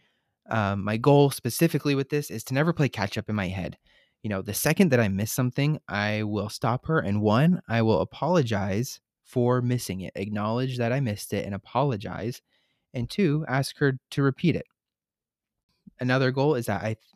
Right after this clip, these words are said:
I am going to try not to multitask. I'm just going to communicate, and, like, if I'm distracted by something, if I'm doing something, I will communicate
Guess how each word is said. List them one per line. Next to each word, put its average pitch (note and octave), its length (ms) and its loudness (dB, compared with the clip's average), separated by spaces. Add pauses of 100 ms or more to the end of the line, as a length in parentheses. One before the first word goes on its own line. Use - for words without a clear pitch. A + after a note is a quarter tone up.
I G#2+ 160 0
am G#2 240 -2
going G#2+ 260 -4
to G#2+ 260 -2
try A#2 240 2
not B2+ 180 4
to C3+ 60 0
multitask. - 760 2 (600)
I'm A2 220 2
just A2 200 -4
going A2 280 0
to - 180 -8
communicate, A#2 760 0 (1200)
and, A2 560 0 (160)
like, G#2 180 -2
if G#2 80 -6
I'm G#2 100 -2
distracted G2+ 440 -6
by A#2 80 -2
something, A#2+ 240 -2
if A2+ 100 -4
I'm F#2+ 120 -2
doing F#2+ 200 -4
something, G#2 320 -6
I F2+ 80 -6
will G2+ 100 -8
communicate A2 640 -4